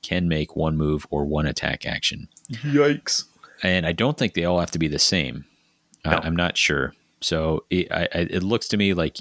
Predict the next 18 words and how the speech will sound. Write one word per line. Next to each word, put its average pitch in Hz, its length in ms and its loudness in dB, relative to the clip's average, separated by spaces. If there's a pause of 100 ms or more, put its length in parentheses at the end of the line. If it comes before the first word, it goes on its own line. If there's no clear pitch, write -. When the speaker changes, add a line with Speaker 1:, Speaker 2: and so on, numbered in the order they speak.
Speaker 1:
each 98 180 0
fighter 85 300 0
can 73 120 -6
pick, - 380 -8 (500)
uh, 76 300 -2
Speaker 2:
I 87 40 -2
Speaker 1:
which 82 140 0
is 80 120 0
Speaker 2:
believe - 20 -4
so. - 80 -4
Speaker 1:
crazy. 120 1120 0 (320)
So - 160 0
you 90 180 4
can, 87 360 0
you 95 120 0
can 90 160 -2
do 92 160 2
this, 92 460 2